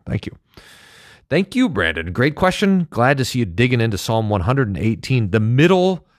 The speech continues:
chapter of the Bible, by the way.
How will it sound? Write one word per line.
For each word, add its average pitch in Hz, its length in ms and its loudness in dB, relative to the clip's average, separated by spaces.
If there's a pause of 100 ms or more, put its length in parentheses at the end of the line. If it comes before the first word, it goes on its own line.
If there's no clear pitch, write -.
chapter 151 580 -4
of 113 240 -2
the 107 100 -2
Bible, 107 480 -2 (580)
by 95 160 -2
the 82 100 -4
way. 71 320 -8